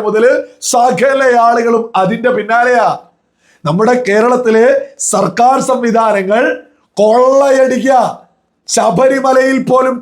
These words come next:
കൊള്ള നടത്തുക, വിശ്വാസികളെ ചൂഷണം ചെയ്യുക. അതിനെതിരെ ഭാരതീയ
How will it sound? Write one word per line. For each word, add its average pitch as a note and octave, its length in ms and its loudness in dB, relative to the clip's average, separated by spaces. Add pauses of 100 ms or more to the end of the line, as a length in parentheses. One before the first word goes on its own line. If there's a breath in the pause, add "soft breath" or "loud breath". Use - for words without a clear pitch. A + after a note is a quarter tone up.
കൊള്ള B3 300 2 (160)
നടത്തുക, C4 340 0 (520 loud breath)
വിശ്വാസികളെ C4 760 0 (240)
ചൂഷണം C#4+ 520 0
ചെയ്യുക. C4+ 200 2 (680)
അതിനെതിരെ C4 580 0 (180)
ഭാരതീയ B3 400 2